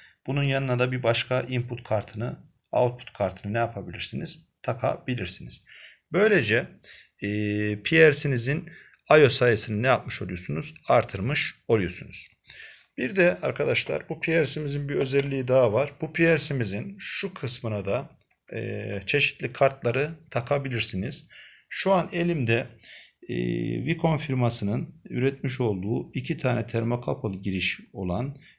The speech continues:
ve iki tane de analog output çıkışı olan bir modül var. Bunu arkadaşlar buraya takabiliyoruz. Nasıl takıyoruz? Şöyle. Şimdi arkadaşlar şunu şöyle çıkartıyorsunuz.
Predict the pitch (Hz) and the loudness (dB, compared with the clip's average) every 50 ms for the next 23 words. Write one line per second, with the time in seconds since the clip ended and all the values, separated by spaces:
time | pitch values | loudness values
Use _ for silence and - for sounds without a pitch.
0 | _ _ - 120 - 127 127 185 175 - 139 123 107 98 95 110 113 123 - - | _ _ -6 -4 -4 -4 -4 -4 -4 -2 -2 -2 -2 -2 -4 -4 -2 -2 -4 -4
1 | - 113 113 113 117 120 117 - - 123 123 123 123 - - 120 - - - - | -4 -4 -2 -2 0 -2 -2 -2 0 0 0 0 0 -2 -8 -12 -10 -10 -10 -10
2 | - - - 104 107 151 165 143 127 123 127 113 110 117 117 127 123 98 87 87 | -10 -8 -6 -4 -4 -4 -4 -4 -4 -4 -2 -2 -2 0 0 -2 -2 -2 -2 -2
3 | 117 156 175 - - - _ _ - - - - _ _ _ _ - 196 156 170 | -2 -2 -2 -4 -10 -20 _ _ -20 -20 -20 -20 _ _ _ _ -10 -4 0 2
4 | 180 180 185 185 185 - 139 131 127 147 143 139 123 - - 175 175 143 139 151 | 2 2 2 0 -2 -2 -4 -4 -2 -2 -2 -2 -4 -4 -4 -4 -4 -4 -4 -2
5 | 143 139 151 160 156 - 143 - - 139 135 139 147 147 135 113 107 131 160 165 | -2 0 0 -2 -2 -4 -4 -2 0 -2 -2 -2 -4 -4 -4 -4 -4 -6 -8 -8
6 | - - 151 160 156 - - - 120 110 - - 101 95 92 117 156 165 - - | -8 -6 -4 -4 -4 -4 -4 -4 -4 -4 -4 -6 -8 -6 -6 -6 -8 -8 -10 -12
7 | - - - 139 135 110 92 95 143 170 - - - - _ _ _ _ _ _ | -10 -6 -2 -2 -2 0 -2 -4 -4 -6 -10 -16 -20 -20 _ _ _ _ _ _
8 | _ - - _ _ _ _ _ _ _ _ _ _ _ _ _ _ _ _ _ | _ -20 -20 _ _ _ _ _ _ _ _ _ _ _ _ _ _ _ _ _
9 | _ _ _ _ _ _ _ _ _ _ _ _ _ _ _ _ _ _ - 185 | _ _ _ _ _ _ _ _ _ _ _ _ _ _ _ _ _ _ -6 -4
10 | 180 185 180 170 170 180 156 135 135 123 - - - 165 165 160 147 156 156 156 | 0 0 2 4 4 4 4 4 2 0 -2 -2 -2 -2 0 0 0 0 0 -2
11 | 143 143 - - - 151 147 143 147 - - - - - 107 107 127 - | -2 -4 -6 -2 0 0 0 0 0 2 0 0 0 0 -4 -4 -4 -6